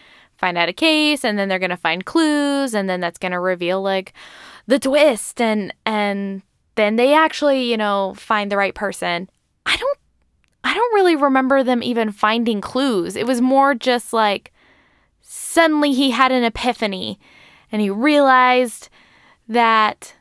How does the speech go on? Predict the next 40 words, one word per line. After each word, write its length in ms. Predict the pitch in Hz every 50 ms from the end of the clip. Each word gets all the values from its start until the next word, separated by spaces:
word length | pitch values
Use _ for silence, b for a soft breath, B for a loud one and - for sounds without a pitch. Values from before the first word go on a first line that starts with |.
| _ _ _ _ _
the 80 | 233
cases 400 | - - 302 311 285 - 285 262
were 160 | 226 262 262 247
linked, 320 | 233 233 202 190 185 -
or 120 | 196 196
he 80 | 196 214
realized 440 | 226 277 302 294 285 269 269 269 262
that 120 | 262 254 226
the 100 | 254 247
bad 280 | - 285 277 277 262
guy 280 | - 269 262 262 262 262
was, 580 | 247 262 254 254 254 254 254 233 226 226 - - _ _ _
you 180 | - 233 233 214
know, 340 | 196 185 185 190 196 202 202 - _ _ _ _
the 80 | 262 240
person 340 | - 294 349 339 349 349
in 100 | 349 349
the 80 | 339 349
mask 380 | 349 349 370 359 359 349 - 359
all 260 | 370 381 392 392 359
along, 640 | 330 359 427 415 359 320 294 269 247 233 226 226
you 140 | 233 240 233
know, 180 | 226 226 240 233
very 260 | 233 240 240 226 220
Scooby-Doo-esque. 960 | - - - 233 220 214 214 196 202 196 190 - 196 190 185 - - - - - _ _ _ _ _ _ _ _ -
It 120 | 269 247
doesn't 240 | 285 302 302 302 -
really 240 | 285 294 269 262 -
seem 240 | - 269 254 247
to 560 | 220 - 247 254 233 233 233 226 220 - - - - _ _ _ _ _ _ _ _ _ _ _ _ _
speak 460 | - - - - - - 320 330 - 349
into 240 | 330 302 294 285
the 100 | 262 254
fact 220 | 247 262 247 254 -
that 120 | 262 247
he's 140 | 240 226 -
smart. 520 | - - 254 254 269 294 269 214 196 - -
It 120 | - -
sort 300 | - - - 254 254 247
of 340 | 254 247 240 220 208 - -